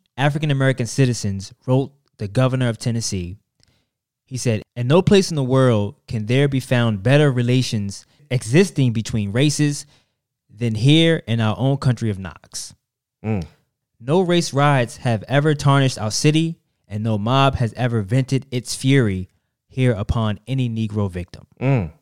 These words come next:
Speaker 1: Like I
Speaker 2: Little
Speaker 1: said,
Speaker 2: foreshadowing
Speaker 1: it's
Speaker 2: right there.
Speaker 1: progressive, and it's like, yeah. <laughs> And it's like, you know, we haven't had
Speaker 2: Mm. That's never happened, will never happen. This place is like a bastion for progress, and it's the best place in the world, and no Negro has ever been harmed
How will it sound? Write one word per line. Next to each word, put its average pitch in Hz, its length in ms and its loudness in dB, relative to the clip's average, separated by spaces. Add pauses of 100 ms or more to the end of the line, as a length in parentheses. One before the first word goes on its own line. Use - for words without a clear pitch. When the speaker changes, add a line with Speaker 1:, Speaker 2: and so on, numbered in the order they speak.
(1300)
Speaker 1:
Like 127 220 0
I 127 40 -2
Speaker 2:
Little - 80 -6
Speaker 1:
said, 101 140 -6
Speaker 2:
foreshadowing 87 480 -4
Speaker 1:
it's 80 140 -2
Speaker 2:
right 80 80 -4
there. 101 80 -2
Speaker 1:
progressive, 117 500 0
and 95 180 -6
it's 92 140 -10
like, 90 340 -12
yeah. 95 260 -16 (260)
<laughs> - 260 -20
And 113 120 0
it's 101 280 -4
like, 98 300 -8
you 104 60 -8
know, 92 340 -6 (180)
we 123 140 -4
haven't 123 220 -2
had 113 540 -4
Speaker 2:
Mm. 110 240 -4
That's 180 200 4
never 165 260 10
happened, 151 380 8
will 180 160 10
never 156 260 8
happen. 143 340 6
This 156 140 8
place 156 300 6
is 110 120 0
like 123 140 4
a 113 60 6
bastion 123 500 4
for 117 160 0
progress, 135 500 4 (380)
and 131 100 6
it's 127 120 6
the 117 80 2
best 135 260 4
place 135 160 4
in 127 60 4
the - 20 4
world, 127 180 4
and 113 180 4
no 160 180 8
Negro 143 340 8
has 113 220 4
ever 131 180 4
been 117 160 4
harmed 110 420 0